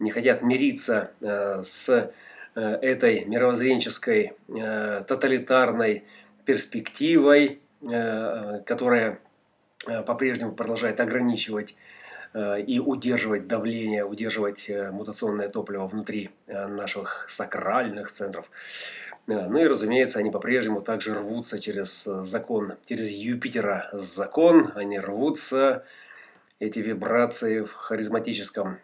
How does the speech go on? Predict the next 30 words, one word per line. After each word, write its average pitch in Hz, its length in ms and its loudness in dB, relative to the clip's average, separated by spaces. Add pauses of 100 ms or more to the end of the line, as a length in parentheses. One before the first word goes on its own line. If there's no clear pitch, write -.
э, 92 320 -6
драйве 120 400 4
в 98 60 -4
двадцатые 98 420 -6
ворота, 92 400 -8 (160)
э, 87 160 -8
с - 80 -12
тем, 170 140 2
чтобы 110 240 -2
воссоединить 120 920 -2
две 101 480 -4 (1160)
области, 101 680 -4 (640)
э, - 60 -12
определённости 101 960 2
сегодняшнего 117 500 -4
транзита 104 420 -4
в 92 60 -6
единое 92 500 -6
целое 127 360 2
и 101 200 -6
дать, 127 520 0
э, 95 120 -4
в 92 140 -6
этом 101 320 -4 (480)
мощном 101 480 0
импульсе, 131 800 0 (240)
э, 95 360 -6 (760)
движение, 117 640 4
в - 80 -6
котором 95 440 -6